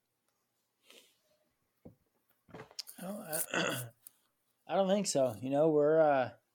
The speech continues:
closing in on June, so that means official visits start up again. That means the season's right around the corner, and all that's exciting, and it's just kind of the, uh, the, the waiting period between now and then.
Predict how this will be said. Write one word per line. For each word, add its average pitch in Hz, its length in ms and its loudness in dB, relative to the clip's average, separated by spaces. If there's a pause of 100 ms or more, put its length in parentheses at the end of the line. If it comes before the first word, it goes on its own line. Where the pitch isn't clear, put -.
(1500)
closing 156 320 4
in 165 80 4
on 160 160 2
June, 175 320 0
so 147 120 -4
that 131 80 -2
means 131 200 -4
official 131 340 -4
visits 139 380 -4
start 139 200 2
up 139 140 -2
again. 151 400 -4
That 131 80 -4
means 117 240 -6
the - 60 -12
season's 127 320 -4
right 131 120 0
around 135 180 -2
the 123 80 -6
corner, 143 340 -6
and 156 100 -6
all 123 80 -4
that's 127 220 -4
exciting, 135 480 -4
and 131 100 -4
it's 110 140 -12
just 123 180 -10
kind 131 220 -4
of 123 80 -6
the, 127 240 -2
uh, 120 240 -2 (960)
the, 135 200 -2
the 131 140 -2
waiting 147 380 2
period 123 320 -4
between 127 320 -6
now 127 240 -2
and 131 100 -4
then. 139 300 -4